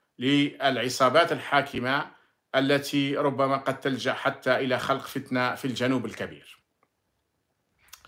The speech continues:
أوضاع مزرية، طرقات مدمرة،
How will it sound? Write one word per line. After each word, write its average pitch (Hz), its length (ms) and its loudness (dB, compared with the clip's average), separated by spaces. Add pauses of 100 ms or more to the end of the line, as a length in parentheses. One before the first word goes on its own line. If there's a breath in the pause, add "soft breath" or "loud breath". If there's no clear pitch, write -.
(580 soft breath)
أوضاع 135 600 8 (1400)
مزرية، 135 480 2 (1500)
طرقات - 680 0
مدمرة، 185 640 -4